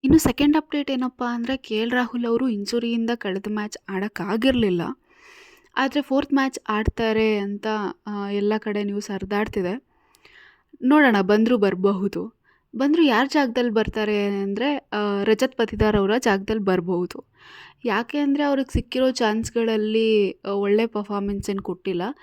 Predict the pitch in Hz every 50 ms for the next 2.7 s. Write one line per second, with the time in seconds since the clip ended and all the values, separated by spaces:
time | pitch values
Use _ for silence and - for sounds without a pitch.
0 | - - - - _ - - 214 208 226 247 240 262 247 247 247 240 - 269 269
1 | 247 196 - 202 - - 262 247 233 214 190 196 196 202 226 240 226 214 208 -
2 | 214 208 208 208 202 202 202 - 196 185 185 190 214